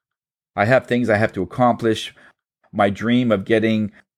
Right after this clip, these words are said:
my M B A or university or whatever it is that you wanted to get, or whether you wanted to be a singer, uh, and you just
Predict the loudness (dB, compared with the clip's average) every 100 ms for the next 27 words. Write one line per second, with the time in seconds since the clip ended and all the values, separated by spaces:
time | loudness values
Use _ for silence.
0 | -4 0 2 0 0 0 2 4 4 2
1 | 0 -4 -4 -4 -2 -2 -2 -2 -2 0
2 | 0 -2 0 0 0 0 0 -2 0 -4
3 | -2 -4 -4 -4 -6 -10 -2 2 4 2
4 | -8 -20 _ -2 0 2 0 -2 -4 -2
5 | 0 0 -2 -4 -2 -2 -4 -10 -20 -20
6 | _ _ _ _ -2 2 2 0 0 2
7 | 2 2 2 -2 -8 -10 -8 -4 -4 -2
8 | -2 -2 -4 0 0 0